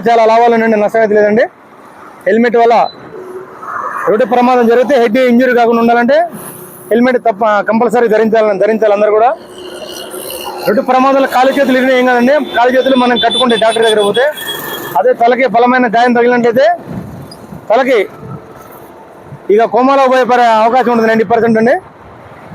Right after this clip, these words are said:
ఎందుకంటే తార్ రోడ్డు కాబట్టి ఇది, ఈ దెబ్బ కూడా స్పీడ్ తగలదండి. మట్టి రోడ్లో పడితే ఒక విధంగా ఉంటుంది, ఈ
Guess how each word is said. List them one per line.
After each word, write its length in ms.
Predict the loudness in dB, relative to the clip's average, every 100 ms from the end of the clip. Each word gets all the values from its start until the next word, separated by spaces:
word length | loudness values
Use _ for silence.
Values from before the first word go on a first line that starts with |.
| -2
ఎందుకంటే 280 | 0 0 0
తార్ 120 | 0 2
రోడ్డు 120 | 2 2
కాబట్టి 260 | 2 0 0
ఇది, 160 | 2 2 0 -4 -16 -16 -16 -14 -12 -10 -10 -8 -4
ఈ 40 | -2 0
దెబ్బ 120 | 0 2
కూడా 100 | 2 0
స్పీడ్ 200 | 0 0
తగలదండి. 420 | 2 2 2 2 0 -2 -6 -10 -6 -6
మట్టి 140 | -2
రోడ్లో 240 | 0 2 4 4 4 2 2
పడితే 220 | 0 2 2
ఒక 60 | 2 2
విధంగా 180 | 2 0
ఉంటుంది, 220 | 2 2 0 -12 -20 -20 -20 -8
ఈ 40 | -6